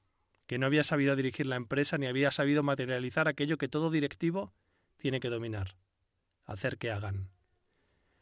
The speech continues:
Volver a empezar. El hecho de que se duplicara la plantilla en mi ausencia me hizo pensar que las aguas volvían a su cauce,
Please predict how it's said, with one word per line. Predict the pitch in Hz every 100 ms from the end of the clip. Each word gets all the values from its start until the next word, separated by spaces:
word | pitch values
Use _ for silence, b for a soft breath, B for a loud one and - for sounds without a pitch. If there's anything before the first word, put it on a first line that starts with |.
| _ _ _ _ -
Volver | 131 120 135
a | 135
empezar. | 131 104 113 104 - _ _ _ _ _ _ _ _ _ _ _ _ -
El | 143
hecho | 151 190
de | 180
que | 180 175 208 -
se | -
duplicara | 156 143 143 160 160
la | 151
plantilla | 143 143 156 156
en | 143
mi |
ausencia | 139 131 160 170
me | 151
hizo | 151 165
pensar | 143 143 160 160 - _ _ -
que | 139
las | 135 147
aguas | 147 147
volvían | 135 135 131
a |
su | 120 120
cauce, | 120 110 120 117